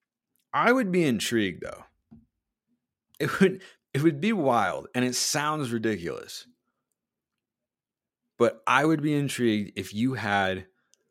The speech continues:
three, <laughs> dare I say four,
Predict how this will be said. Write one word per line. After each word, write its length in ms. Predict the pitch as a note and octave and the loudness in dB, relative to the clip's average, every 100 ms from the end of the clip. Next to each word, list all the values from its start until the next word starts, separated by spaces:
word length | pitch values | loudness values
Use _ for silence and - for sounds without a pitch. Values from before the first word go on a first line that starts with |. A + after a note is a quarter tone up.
| _ _ _ _ | _ _ _ _
three, 720 | - - A#2 B2 C3+ C3+ C3 - | -14 -6 2 4 4 4 0 -2
<laughs> 40 | |
dare 220 | G#2 B2 B2 | 0 2 2
I 120 | D#3+ | 0
say 220 | - B2 | 0 -4
four, 680 | - - - A#2+ F#2+ F2 | -6 -6 0 2 2 -4